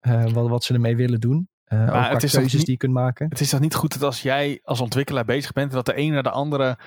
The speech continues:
Speaker 2: eh, leidinggevende wegloopt van jouw team?
Speaker 1: Dat is niet, eh, positief.
Speaker 2: Dat is toch wat daar gebeurt. En die hebben het erover dat het niet zo best gaat daar. En natuurlijk gaat een Techland dan zeggen, "Ja, nee, het gaat allemaal prima, hè, hè? Kom lekker bij ons werken, dat is gezellig."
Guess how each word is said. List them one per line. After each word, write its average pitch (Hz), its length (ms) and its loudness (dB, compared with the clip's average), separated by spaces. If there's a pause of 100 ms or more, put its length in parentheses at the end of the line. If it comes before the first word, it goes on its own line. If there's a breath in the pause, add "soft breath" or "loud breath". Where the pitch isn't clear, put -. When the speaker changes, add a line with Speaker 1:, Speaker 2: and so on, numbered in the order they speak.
(340 loud breath)
Speaker 2:
eh, 120 180 -2
leidinggevende 131 640 0
wegloopt 113 720 -2 (140)
van - 220 -4
jouw 110 140 0
team? 117 380 -4 (600)
Speaker 1:
Dat - 180 -2
is - 80 -4
niet, 117 260 0
eh, 120 200 0
positief. 143 480 -2
Speaker 2:
Dat 139 160 0
is - 80 -8
toch 143 100 -2
wat 139 120 -4
daar 143 140 -2
gebeurt. 127 420 -4
En 123 440 -2 (180)
die 151 240 -2
hebben 131 180 -2
het 120 120 -6
erover 117 300 -2
dat 120 100 0
het 120 100 -2
niet 127 120 0
zo 120 80 0
best 135 240 -2
gaat 95 200 -6
daar. 98 560 -4
En 117 100 -6
natuurlijk 156 420 -2
gaat 127 220 -2
een 123 180 -6
Techland 123 380 -2
dan 120 120 -2
zeggen, 113 220 -2
"Ja, 123 300 -2
nee, 117 260 -2
het 107 120 -2
gaat 120 140 -2
allemaal 131 180 -2
prima, 131 340 0
hè, 135 140 0
hè? 127 260 -2
Kom 131 200 -4
lekker 139 200 -2
bij 139 100 -2
ons 131 100 -4
werken, 151 280 -2
dat - 80 -4
is - 60 -4
gezellig." 135 440 0